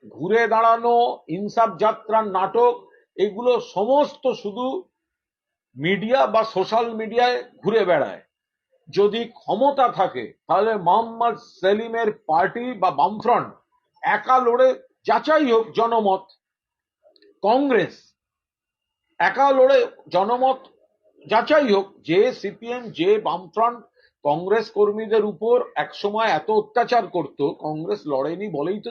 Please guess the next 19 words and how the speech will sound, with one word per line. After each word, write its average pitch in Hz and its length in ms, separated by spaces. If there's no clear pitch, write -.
তৃণমূলের 208 560
জন্ম। 262 260
তাহলে 240 180
কংগ্রেস 247 480
আর 269 140
সিপিএম 240 400
যদি 247 180
হাত 175 140
মেলায়, 214 300
কোনো 220 200
প্রকৃত 190 400
কংগ্রেসও 254 520
ভোট 202 140
দেবেন 240 220
না 277 60
সিপিএম 233 380
কে, 107 100
তারা 202 240
তৃণমূল 285 360